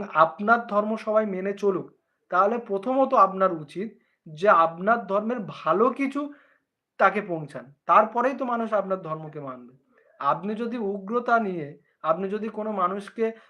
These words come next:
ধর্ম প্রচারের নামেন, তাহলে সে আপনার কাছ থেকে কি শিখবে? ইসলাম শান্তির ধর্ম, এটা বলা হয়েছে। এবারে আপনি যদি কোনো হিন্দুকে আপনি বলপূর্বক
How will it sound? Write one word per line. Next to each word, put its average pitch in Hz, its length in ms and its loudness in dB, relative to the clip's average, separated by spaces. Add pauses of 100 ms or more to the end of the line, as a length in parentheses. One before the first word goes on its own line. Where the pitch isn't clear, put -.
(120)
ধর্ম 170 380 -2
প্রচারের 220 420 -2 (180)
নামেন, 160 400 0 (360)
তাহলে 254 160 -2
সে 254 180 -4
আপনার 220 300 0
কাছ 233 180 -6
থেকে 233 180 -12
কি 247 240 -8
শিখবে? 123 360 -16 (1300)
ইসলাম 214 540 2
শান্তির 165 600 -10
ধর্ম, 120 300 -16 (340)
এটা 233 160 -6
বলা 220 320 4
হয়েছে। 151 420 -4
এবারে 190 240 2
আপনি 185 380 0
যদি 254 240 -8
কোনো 254 240 -6
হিন্দুকে 208 560 -6 (1300)
আপনি 208 320 -2
বলপূর্বক 214 800 2